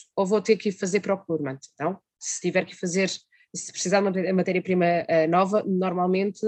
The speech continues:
eh, também acaba por partir da equipa de D D, ehm, a pesquisa dessa,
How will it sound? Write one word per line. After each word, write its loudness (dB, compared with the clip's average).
eh, -2
também -2
acaba -2
por -18
partir -6
da 2
equipa -4
de 0
D -2
D, 2
ehm, 4
a 0
pesquisa -2
dessa, 0